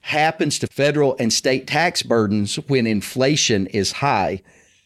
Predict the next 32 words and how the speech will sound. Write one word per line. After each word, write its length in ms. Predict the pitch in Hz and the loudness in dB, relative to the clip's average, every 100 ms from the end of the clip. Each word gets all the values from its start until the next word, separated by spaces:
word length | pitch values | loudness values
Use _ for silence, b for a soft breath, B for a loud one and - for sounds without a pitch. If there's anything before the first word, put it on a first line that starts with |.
| b _ | b _
When 200 | - 120 | 0 0
tax 320 | - 160 196 - | 2 0 0 2
brackets, 580 | 123 101 - - - - - | 2 2 0 -4 -4 -12 -6
the 100 | 101 | -2
standard 520 | - 113 117 139 120 | 0 0 0 2 2
deduction, 680 | 113 101 160 - - 123 110 | 0 2 2 2 0 0 0
or 220 | - 185 | 0 0
personal 400 | 190 180 - 135 | 0 -2 0 -2
exemptions 600 | 107 113 147 - 131 113 - | -2 0 -2 0 -2 -2 0
are 180 | 110 110 | 0 2
not 420 | 107 113 160 180 | 2 2 0 0
inflation 760 | 185 175 170 175 175 - 165 | -4 -2 0 0 2 0 0
adjusted, 800 | - 151 175 190 190 - 85 64 _ _ _ _ | 0 -2 2 2 2 0 -2 -2 _ _ _ _
they 180 | - 127 | -2 0
lose 380 | 131 139 160 117 | 2 2 2 0
value 600 | 147 151 160 131 107 104 | 0 2 2 2 2 0
due 360 | 110 113 135 123 | -4 -2 0 0
to 240 | - 123 | 0 0
inflation. 760 | 104 92 120 117 104 - 76 - | 0 0 0 2 0 -2 -4 -4
And 160 | 117 104 | -2 2
that's 260 | 143 - | 0 0
where 220 | 185 165 143 _ _ 294 | 2 2 0 _ _ -6
most 400 | 208 247 262 185 | 0 0 2 0
individuals 580 | 139 110 110 120 98 | 0 2 0 0 0
out 180 | 113 101 | 0 0
there, 140 | 104 90 | 0 -2
Stacy, 500 | - 104 95 120 113 | 0 0 0 -2 0
are 180 | 139 131 | 2 2
not 420 | 127 165 190 160 | 2 2 0 -2
going 300 | 160 160 151 | 0 2 0
to 220 | 151 135 - | -2 -4 0
understand 840 | 151 160 143 - 143 135 120 113 | 0 0 -2 -2 0 0 0 -2